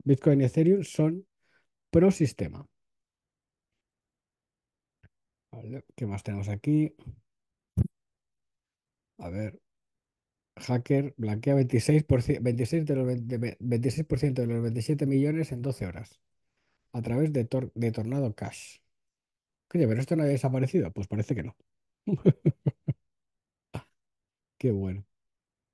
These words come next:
Vamos a ver. Quito estafas de cajero, lo de típico. Vamos a ver.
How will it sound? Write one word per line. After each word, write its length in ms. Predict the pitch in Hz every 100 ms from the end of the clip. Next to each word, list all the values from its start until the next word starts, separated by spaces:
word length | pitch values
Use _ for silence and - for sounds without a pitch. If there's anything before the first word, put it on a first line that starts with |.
| _ _ _ _ _ _ _ _ _ _ _ _ _ _ _
Vamos 520 | 135 117 110 104 -
a 40 | 117
ver. 420 | 135 143 147 139 - - _ _ _ _ _ _ _ _ _ _ _ _ _ _ _ _ _ _ _ _ _ _ _ _ _ _ _ _ _ _ _ _ _ _ _ _ _ _ _ _
Quito 200 | 117 123
estafas 360 | 104 131 131 113
de 100 | 107
cajero, 500 | 104 - 160 165 165
lo 100 | 117
de 100 | 101
típico. 840 | - 135 - 131 - 143 143 143 - _ _ _ _ _ _ _ _ _ _ _ _ _ _ _ _ _ _ _ _ _
Vamos 440 | 131 95 92 -
a 60 | 101
ver. 380 | 95 113 113